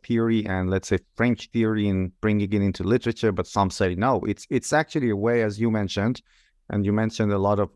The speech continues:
uh, and I, I was also reminded of Simon Creechy, who loves literature, who brings a lot of examples from literature into philosophy, who are br-, who, who are able to, like, to bring these works into contemporary times,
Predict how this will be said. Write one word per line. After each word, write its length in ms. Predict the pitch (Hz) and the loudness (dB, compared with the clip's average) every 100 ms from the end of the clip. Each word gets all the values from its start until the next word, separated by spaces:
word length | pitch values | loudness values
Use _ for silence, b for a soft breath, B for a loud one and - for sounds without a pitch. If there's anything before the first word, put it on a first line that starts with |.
| - | -2
uh, 340 | 107 98 95 87 - | 0 2 0 -4 -4
and 100 | 113 | -2
I, 120 | 113 - | -2 -2
I 60 | 117 | -2
was 140 | 131 | 0
also 220 | 131 - | 0 0
reminded 320 | 113 113 117 | 0 0 0
of 120 | 110 101 | 0 -2
Simon 320 | 117 110 107 | -2 0 -2
Creechy, 300 | - 147 - | -2 -2 0
who 160 | 92 | 0
loves 380 | 92 107 110 - | 2 2 0 -2
literature, 600 | 92 101 113 127 - 90 | -2 0 0 -2 0 -2
who 120 | 90 | -2
brings 320 | 90 101 95 90 | 0 0 0 0
a 60 | |
lot 200 | 92 101 | 2 2
of 80 | 95 | 0
examples 400 | 90 92 90 95 | -2 -2 -4 -2
from 160 | 92 90 | -2 0
literature 420 | 95 101 - 95 | 0 0 0 0
into 220 | 82 95 b b b _ | 0 -4 b b b _
philosophy, 500 | 107 107 123 98 92 92 - | 0 2 2 0 -4 -10 -4
who 60 | 127 | -2
are 60 | |
br-, 200 | 107 127 | 0 0
who, 280 | 127 127 123 | 0 -4 -4
who 100 | 123 | 0
are 80 | 127 | 2
able 240 | 135 131 113 | 2 0 0
to, 100 | 113 | 0
like, 140 | 107 | -2
to 120 | - | -4
bring 300 | 95 117 127 | -2 0 2
these 220 | 117 107 - - | 2 0 -4 -2
works 420 | 113 104 - - - | 2 2 -2 -8 -2
into 240 | 104 - | 0 0
contemporary 600 | 104 98 92 107 107 101 | -2 -2 -2 0 2 0
times, 440 | 92 101 98 98 | 0 -2 0 0